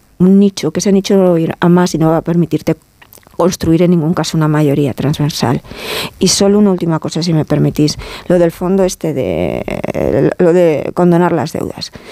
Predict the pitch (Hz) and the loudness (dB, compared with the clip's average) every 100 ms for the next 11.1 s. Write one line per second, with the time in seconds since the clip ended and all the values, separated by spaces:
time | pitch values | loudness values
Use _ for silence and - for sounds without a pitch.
0 | - - 240 311 - 151 139 131 - - | -14 -4 2 2 2 -4 -8 -8 -8 -10
1 | - - - 180 208 185 - - 156 143 | -16 -14 -2 2 2 0 -4 -4 -2 0
2 | 139 113 - - 151 147 160 151 156 156 | 0 -2 -2 -2 0 0 0 0 0 -2
3 | - 147 147 139 143 - 165 - - - | -2 0 2 2 0 -4 -6 -6 -4 -2
4 | 240 240 208 156 151 151 151 151 151 - | 0 0 0 0 0 0 -2 -2 -4 -2
5 | 156 - 165 214 - - - 185 220 - | -4 0 0 0 -6 -20 -4 0 0 -2
6 | 165 - 104 - - - - - - 170 | -8 -8 -8 -8 -12 -18 -18 -20 -6 0
7 | 185 247 202 165 170 165 170 160 175 - | 2 2 2 2 2 2 2 0 -2 -2
8 | - 165 151 156 _ - 165 113 - 156 | 0 0 0 -4 _ -6 -4 -4 -2 -2
9 | 156 180 - 160 160 160 160 165 - - | 0 -2 -2 0 0 2 0 0 0 -2
10 | - 147 - - 156 156 151 - 156 - | -2 -6 -6 -4 -2 0 -2 -2 -2 -2